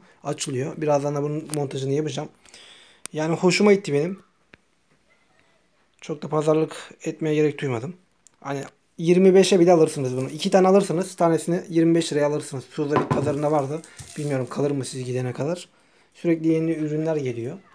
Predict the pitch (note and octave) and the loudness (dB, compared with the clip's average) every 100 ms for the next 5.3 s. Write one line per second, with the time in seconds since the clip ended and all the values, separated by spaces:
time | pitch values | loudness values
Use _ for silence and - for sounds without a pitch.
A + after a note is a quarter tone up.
0 | _ - C#3+ D3 C#3+ C#3 D3 C#3 C#3 C#3 | _ -14 -10 -6 -6 -6 -6 -6 -4 -4
1 | C3+ A2+ - C#3+ - D#3 C#3+ D3+ C#3+ D#3+ | -8 -14 -16 -16 -10 -8 -8 -10 -10 -10
2 | D3+ D3 - C3 C#3 C#3+ C#3+ C#3+ C#3 C3 | -10 -12 -12 -10 -12 -10 -10 -8 -8 -10
3 | - _ _ _ _ _ _ _ _ _ | -14 _ _ _ _ _ _ _ _ _
4 | _ _ _ _ _ - C#3 C3 B2+ C3 | _ _ _ _ _ -14 -12 -8 -8 -10
5 | - B2 C3+ | -12 -16 -16